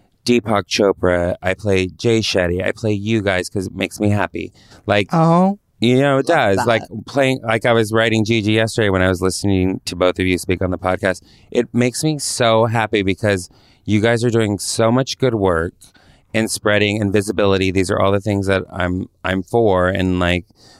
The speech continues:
Speaker 1: for you guys to put this out there is just, like, such a beautiful thing. So these are the type of things that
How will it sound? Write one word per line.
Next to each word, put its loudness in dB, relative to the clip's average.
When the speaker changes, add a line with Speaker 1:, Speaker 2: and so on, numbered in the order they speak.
Speaker 1:
for -2
you 4
guys 0
to -10
put -2
this 0
out 0
there 2
is 0
just, -4
like, 0
such -6
a -6
beautiful -2
thing. -2
So 0
these 2
are 2
the -6
type -2
of 0
things 0
that 0